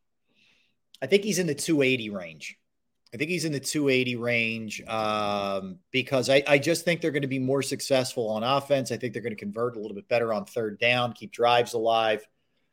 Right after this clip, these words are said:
I think the balance will actually help him in terms of his passing yards,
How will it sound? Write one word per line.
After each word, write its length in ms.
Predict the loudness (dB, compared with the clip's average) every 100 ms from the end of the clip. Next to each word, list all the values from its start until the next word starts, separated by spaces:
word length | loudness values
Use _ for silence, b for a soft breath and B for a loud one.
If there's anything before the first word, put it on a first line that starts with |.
| 2
I 100 | 4
think 160 | 6 4
the 60 |
balance 560 | 6 10 10 8 4 4
will 120 | 6
actually 300 | 6 4 -2
help 320 | 6 6 8
him 140 | 4 2
in 80 |
terms 240 | -4 -4 -4
of 60 |
his 100 | -8
passing 480 | -4 0 0 -2 -2
yards, 480 | 2 2 2 -2 -10